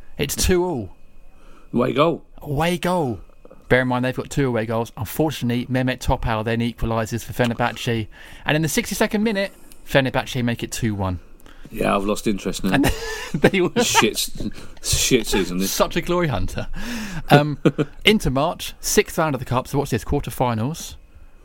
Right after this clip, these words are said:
Speaker 1: Crystal Palace against Chelsea in the quarters. Palace two, Chelsea one. We're into the semi-finals
Speaker 2: Ooh,
Speaker 1: of the F A
Speaker 2: in the
Speaker 1: Cup.
Speaker 2: semis.
Speaker 1: What's happening here? In the semi-final, we get Man United,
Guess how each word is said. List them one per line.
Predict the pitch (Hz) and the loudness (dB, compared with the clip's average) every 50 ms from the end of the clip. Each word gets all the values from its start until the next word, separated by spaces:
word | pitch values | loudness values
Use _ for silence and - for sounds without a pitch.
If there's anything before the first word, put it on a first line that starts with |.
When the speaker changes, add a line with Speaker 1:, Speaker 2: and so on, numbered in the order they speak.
| - - | -18 0
Speaker 1:
Crystal | - - 165 - - 170 156 | 2 4 4 4 4 2 4
Palace | - - 151 156 147 143 139 - - - - - | 6 6 6 4 2 -2 -4 -4 -8 -10 -10 -2
against | - 143 135 127 - - | 2 2 2 2 0 -4
Chelsea | - - - 156 170 160 - - 131 131 131 | 0 4 4 4 4 4 0 0 0 0 2
in | 160 | 0
the | - | 0
quarters. | - - 147 147 147 - - 110 123 147 - - - - - - - - - - - - - - - - - | 0 0 0 -2 -2 -2 0 -2 -2 -2 -4 -8 -12 -14 -16 -18 -20 -20 -20 -20 -20 -20 -20 -16 -14 -4 0
Palace | - 160 165 165 160 - - | 2 4 4 2 2 0 -2
two, | - - - 131 113 117 120 135 139 - - - - - - - - - | -2 0 0 2 2 2 0 -2 -4 -8 -12 -14 -14 -14 -14 -14 -12 -6
Chelsea | - - - 117 110 101 - - 131 | 0 2 2 2 2 2 0 0 0
one. | 117 120 135 151 175 160 120 98 87 | 2 2 4 4 4 2 0 -2 -2
We're | - 135 | 0 0
into | 151 147 - | 0 2 2
the | 180 | 0
semi-finals | - - 190 175 180 165 - - 175 - - 381 349 | 2 2 2 2 2 4 4 6 6 6 6 4 4
Speaker 2:
Ooh, | - | 4
Speaker 1:
of | - | 4
the | 196 | 4
F | 214 285 - 381 | 2 2 2 2
A | |
Speaker 2:
in | 370 277 | 4 4
the | 285 | 4
Speaker 1:
Cup. | 330 392 453 370 | 6 4 4 4
Speaker 2:
semis. | 370 349 311 - - | 4 2 2 2 2
Speaker 1:
What's | 285 330 381 - - | 2 2 2 2 2
happening | 349 392 - - 370 277 | 0 0 0 0 0 0
here? | 247 392 381 - - - - - - | 2 2 0 0 -4 -8 -4 0 2
In | 165 | 2
the | 165 | 4
semi-final, | - - 208 208 190 165 - 190 185 170 | 4 4 2 2 0 0 0 0 2 2
we | 135 120 | 0 0
get | - - | -2 0
Man | 127 139 139 143 | 2 2 2 2
United, | 131 123 131 127 127 - - 101 104 | 2 2 2 2 0 0 -2 -4 -6